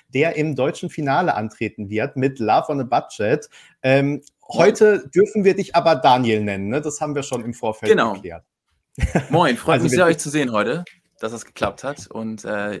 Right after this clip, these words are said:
Speaker 2: ich begrüße alle, die gerade zuschauen und hoffe, euch geht's gut.
Speaker 1: Schön, dass du das schon machst. Das wollte ich nämlich jetzt auch machen. Äh, genau, also, äh, willkommen an alle, die zugucken.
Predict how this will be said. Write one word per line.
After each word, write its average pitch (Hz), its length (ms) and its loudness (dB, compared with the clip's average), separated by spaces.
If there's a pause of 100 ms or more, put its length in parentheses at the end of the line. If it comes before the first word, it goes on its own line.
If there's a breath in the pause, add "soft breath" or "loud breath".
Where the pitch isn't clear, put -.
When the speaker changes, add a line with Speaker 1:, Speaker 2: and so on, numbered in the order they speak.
Speaker 2:
ich - 200 -20
begrüße 120 380 -4
alle, 110 180 -2
die 113 140 -10
gerade 113 180 -6
zuschauen 101 520 -14 (160)
und 107 120 -12
hoffe, 101 200 -10
euch - 100 -14
geht's - 180 -12
gut. - 160 -14 (1040 loud breath)
Speaker 1:
Schön, 160 240 2
dass 175 180 0
du 185 120 -4
das 208 180 0
schon 117 180 -4
machst. - 260 -2
Das 135 160 -6
wollte 156 220 -2
ich 156 40 -4
nämlich 139 180 0
jetzt 135 120 -4
auch 139 200 -4
machen. 143 340 -2
Äh, 135 220 0
genau, 123 320 2
also, 139 420 0
äh, 123 240 -2
willkommen 147 380 -4
an 131 120 -6
alle, 143 220 2
die 135 160 -4
zugucken. 190 680 -4